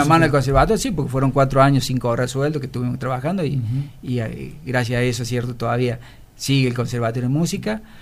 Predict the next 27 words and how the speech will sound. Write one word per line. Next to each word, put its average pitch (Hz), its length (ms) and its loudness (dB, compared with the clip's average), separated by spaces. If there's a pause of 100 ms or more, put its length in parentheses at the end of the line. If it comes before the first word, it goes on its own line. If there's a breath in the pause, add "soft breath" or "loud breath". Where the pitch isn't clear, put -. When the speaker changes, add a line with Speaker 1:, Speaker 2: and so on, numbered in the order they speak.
(220 loud breath)
Speaker 2:
Después 135 300 2
me 131 100 4
fui 156 280 2
a 143 80 6
Oncativo, 151 880 0 (160)
a 120 80 -6
una 127 180 0
fábrica 131 300 -2
de 120 60 -2
baterías. 131 760 -2 (120)
Speaker 1:
¿De 139 340 -4
quién 131 180 4
Speaker 2:
En 135 60 4
Speaker 1:
era? 170 400 2 (240)
Speaker 2:
de 131 320 0
Davico. 139 440 2
Speaker 1:
De 143 120 0
Davico. 117 420 -2
Speaker 2:
De, 120 380 -6 (180)
Speaker 1:
Ujú. 131 120 -6
Speaker 2:
sí, 135 140 -4 (400)
de 147 120 -12
Fonchin 123 440 0
le, 120 80 -4 (160)
le 131 120 -8 (140)
Speaker 1:
Sí. 180 100 4
Speaker 2:
decían. - 160 0